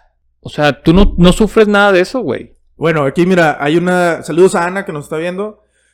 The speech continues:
Speaker 2: que dice, "De hecho deberían ser más días para los hombres porque el hecho de que les den menos días implica que las mujeres somos las que estamos más a cargo de los niños, cuando
Speaker 1: Claro.
Speaker 2: debería ser por igual."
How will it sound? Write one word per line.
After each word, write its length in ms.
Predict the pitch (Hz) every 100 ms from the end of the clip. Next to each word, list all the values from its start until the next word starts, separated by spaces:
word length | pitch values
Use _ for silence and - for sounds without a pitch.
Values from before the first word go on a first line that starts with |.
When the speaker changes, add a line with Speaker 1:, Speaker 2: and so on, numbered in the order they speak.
| _
Speaker 2:
que 80 | -
dice, 400 | 151 160 165 165
"De 120 | 156 170
hecho 200 | 170 208
deberían 320 | 185 156 175
ser 240 | 170 180 180
más 260 | 151 160
días 180 | 165 170
para 140 | 180
los 160 | 151 139
hombres 300 | 156 156 165
porque 240 | 147 120
el 100 | 120
hecho 200 | 135 135
de 120 | 170 156
que 80 |
les 160 | 135 127
den 180 | 156 170
menos 220 | 175 180
días 280 | 180 170 170
implica 260 | 127 135 151
que 60 |
las 140 | 151 135
mujeres 260 | 120 139
somos 240 | 135 139 143
las 160 | 143
que 60 | -
estamos 420 | 135 143 151 147
más 300 | 147 143 147
a 80 | 165
cargo 220 | 156 151
de 40 | 156
los 120 | 147
niños, 320 | 151 147 151
cuando 160 | 113 123
Speaker 1:
Claro. 80 | 190
Speaker 2:
debería 200 | 120 127
ser 140 | 127 127
por 160 | 143
igual." 320 | 143 185 190